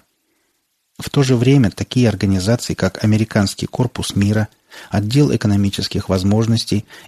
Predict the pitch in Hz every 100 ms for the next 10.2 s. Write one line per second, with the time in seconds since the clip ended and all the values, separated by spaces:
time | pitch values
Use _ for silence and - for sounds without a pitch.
0 | - 110 95 - 107 104 - 107 - 95
1 | 98 90 95 92 95 85 - 92 87 98
2 | - 143 151 - _ _ _ - 117 117
3 | 120 156 151 - 120 110 127 - 104 -
4 | 131 139 131 - - 117 113 139 - 127
5 | 110 123 113 98 101 101 92 87 123 160
6 | - - _ - 165 175 170 147 139 127
7 | 120 110 104 - 104 95 92 87 - 92
8 | 110 135 139 98 127 123 117 101 98 113
9 | 120 107 101 98 104 90 - - 139 147
10 | 147